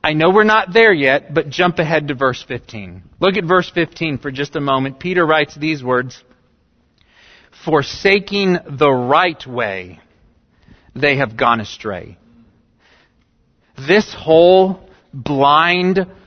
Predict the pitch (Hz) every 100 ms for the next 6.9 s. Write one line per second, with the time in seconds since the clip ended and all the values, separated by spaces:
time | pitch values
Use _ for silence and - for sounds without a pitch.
0 | _ - - - 165 175 190 185 185 202
1 | - - _ _ _ 143 156 180 175 202
2 | 196 - 180 175 180 165 147 170 170 -
3 | 147 160 180 185 - 190 190 185 165 135
4 | 139 170 160 - 175 180 190 180 _ _
5 | _ _ _ - 160 180 170 - - 151
6 | 131 123 120 - 123 - 107 98 92